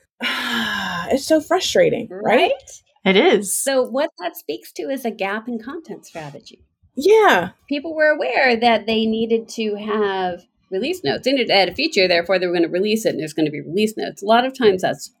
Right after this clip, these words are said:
Speaker 2: you know, that's fairly automated from a change log. Um,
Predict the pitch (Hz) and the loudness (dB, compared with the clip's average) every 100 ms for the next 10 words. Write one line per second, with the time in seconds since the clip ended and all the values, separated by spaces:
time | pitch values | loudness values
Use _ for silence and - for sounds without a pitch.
0 | _ 175 143 104 151 147 _ 220 196 180 | _ 0 0 2 0 0 _ 2 4 4
1 | 156 190 165 143 156 151 151 147 - 185 | 4 2 2 0 0 -2 -4 -4 -2 0
2 | 214 - - - 190 _ _ _ _ _ | 0 -2 -8 -8 -12 _ _ _ _ _
3 | - 175 175 | 0 2 2